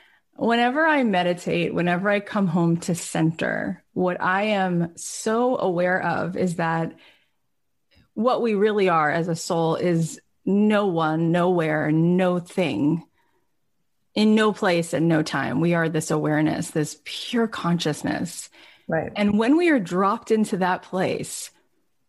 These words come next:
Speaker 1: nobody cares if you were a supervisor at seven eleven, if you have black hair or blonde hair, if you're thirty-nine or fourteen or forty-seven, you know my heart, period.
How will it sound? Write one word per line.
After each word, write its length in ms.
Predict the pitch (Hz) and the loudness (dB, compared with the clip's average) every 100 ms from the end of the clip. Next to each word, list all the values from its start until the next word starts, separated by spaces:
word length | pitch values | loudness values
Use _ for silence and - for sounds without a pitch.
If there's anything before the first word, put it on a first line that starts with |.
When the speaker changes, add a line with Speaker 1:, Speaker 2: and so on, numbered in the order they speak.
| _ _ 220 | _ _ -4
Speaker 1:
nobody 1200 | 180 180 185 190 196 202 226 302 269 226 214 202 | 0 2 4 4 4 4 4 2 2 0 0 -2
cares 640 | 185 - 254 208 160 160 165 | -6 -6 0 0 2 -2 -2
if 160 | 175 | -4
you 140 | 185 185 | 0 0
were 140 | 175 | 0
a 40 | 165 | -2
supervisor 800 | - 226 247 226 208 208 202 214 | 0 0 2 2 2 0 0 -2
at 140 | 165 | -4
seven 360 | - 160 170 247 | -6 -4 -2 -2
eleven, 580 | 208 156 156 156 165 165 _ - | 0 -2 0 0 0 -4 _ -10
if 140 | 180 | -2
you 80 | 175 | -2
have 260 | 156 147 - | -2 -6 -6
black 360 | 156 165 208 | -4 -2 -4
hair 220 | - 226 226 | -6 -4 -2
or 140 | 233 | -2
blonde 380 | 208 151 151 165 | -4 -4 -2 -2
hair, 260 | - 143 - | -4 -4 -4
if 200 | 165 151 | -6 -6
you're 100 | 143 | -6
thirty-nine 800 | - 202 220 208 156 156 165 - | -2 0 0 0 0 0 0 -2
or 120 | 165 | -6
fourteen 1040 | 165 _ - 185 226 - 196 175 151 147 156 | -8 _ -6 -2 -2 -4 -2 0 2 0 0
or 240 | 165 156 _ - | -4 -6 _ -6
forty-seven, 1000 | 180 202 226 - 180 147 143 151 143 - _ _ _ _ _ _ _ _ _ _ _ | -2 0 -2 -2 -4 -4 -4 0 -2 -4 _ _ _ _ _ _ _ _ _ _ _
you 280 | - 156 185 | -6 0 2
know 240 | 185 175 180 | 2 2 2
my 180 | 170 | 0
heart, 480 | 165 165 151 135 - _ _ _ | -2 -2 -4 -4 -10 _ _ _
period. 800 | - - 151 151 170 160 135 - | -20 -12 -2 0 2 0 -4 -10